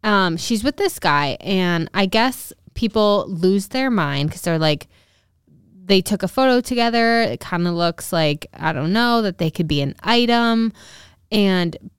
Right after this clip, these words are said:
people pull up this old video of Tyler Henry. He's basically Hollywood's medium. He was, he's basically our age. He's a young guy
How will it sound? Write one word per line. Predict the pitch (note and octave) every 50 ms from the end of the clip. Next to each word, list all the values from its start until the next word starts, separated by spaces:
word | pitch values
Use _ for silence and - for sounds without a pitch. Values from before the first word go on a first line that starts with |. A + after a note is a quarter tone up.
| _ _
people | - - A3+ G#3 - A3+ A3 G#3+ G#3+ G#3+ - - _
pull | - - G#3 G3 F#3+
up | F3+ E3 E3 - -
this | - F3+ E3+ - -
old | - - F#3+ G3 G#3+ A#3 B3+ A#3 A3+
video | G3 G3 G3 F#3 F3 E3+ E3 D#3 D3 D3 D3 D3 D3 D3 - G3 - _ _ _
of | - F3+ E3+ E3+ E3 D#3+ E3
Tyler | - - - F#3+ F3 F3+ G3+ G#3+
Henry. | F#3+ - - F3 D#3+ D#3 D#3 D3+ D3+ D#3
He's | D#3 F#3 G3+ F#3
basically | - G#3 G#3 G#3+ - - - C#4+ C#4+ C#4
Hollywood's | A3 - - - E3 E3 E3+ E3+ E3+ E3+ E3 -
medium. | F3 D#3 D3 D3 D3 D3+ D3 D3+ D#3
He | D#3+ E3+ G3+ G#3 G#3+
was, | G#3+ A3+ G#3+ - - - _ _ _ _ _ _ _ _ _
he's | - - - G#3+ G#3 F3+ -
basically | D4 C#4+ _ - B3 C4 - - F4+ E4 -
our | - E3+ D#3+ D3+
age. | D3 - - - -
He's | A3 G#3 G#3
a | G#3
young | F#3 G3 G#3+ B3+ C4+
guy | A#3+ G#3 G3 G3 F#3+ F#3+